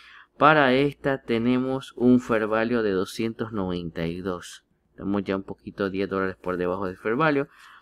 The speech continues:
Para Solar Edge, si no te lo dije, está en sesenta el fair value, ¿ok? Déjame revisar el gráfico semanal, eh, pen-, penetrándose a doscientos. Pegadito también en las cincuenta, penetración de las cincuenta mensual. Esto sí estamos revisando los mensuales porque estamos pensando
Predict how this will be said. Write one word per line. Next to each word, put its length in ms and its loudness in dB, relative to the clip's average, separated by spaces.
Para 400 6
Solar 260 2
Edge, 140 2
si 140 -2
no 120 -2
te 80 -4
lo 60 0
dije, 160 0
está 360 -2
en 220 -2
sesenta 800 -6
el 200 2
fair 280 -6
value, 260 -8
¿ok? 240 0
Déjame 360 -4
revisar 300 -2
el 80 -4
gráfico 480 -2
semanal, 720 0
eh, 120 -8
pen-, 340 -4
penetrándose 600 -2
a 20 2
doscientos. 1000 -2
Pegadito 480 -2
también 280 -2
en 100 -2
las 120 -4
cincuenta, 380 -4
penetración 460 -4
de 60 0
las 100 -4
cincuenta 560 -2
mensual. 680 0
Esto 200 -4
sí 40 -4
estamos 240 -2
revisando 280 0
los 80 2
mensuales 300 -2
porque 180 -8
estamos 200 -6
pensando 360 -4